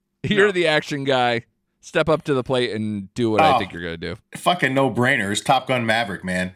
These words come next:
Speaker 1: <laughs>
Speaker 3: This is the first
Speaker 1: Yeah.
Speaker 3: movie of the year that just blew everyone away. Exceeded, uh, for a sequel that came, it came out thirty years after the original one,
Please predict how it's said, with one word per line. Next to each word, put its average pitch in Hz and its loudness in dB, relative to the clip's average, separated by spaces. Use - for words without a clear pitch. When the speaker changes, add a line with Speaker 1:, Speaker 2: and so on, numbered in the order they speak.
Speaker 1:
<laughs> - -8
Speaker 3:
This 151 0
is - -6
the 160 2
first 160 0
Speaker 1:
Yeah. 104 0
Speaker 3:
movie 156 4
of 139 -2
the 151 2
year 151 2
that 135 2
just 117 -4
blew 135 2
everyone 123 0
away. 135 0
Exceeded, 151 0
uh, - -2
for 147 0
a 123 0
sequel 185 0
that 143 0
came, 147 -2
it 120 -8
came 147 -2
out - -2
thirty 139 2
years 147 2
after 135 0
the 120 0
original 143 0
one, 180 2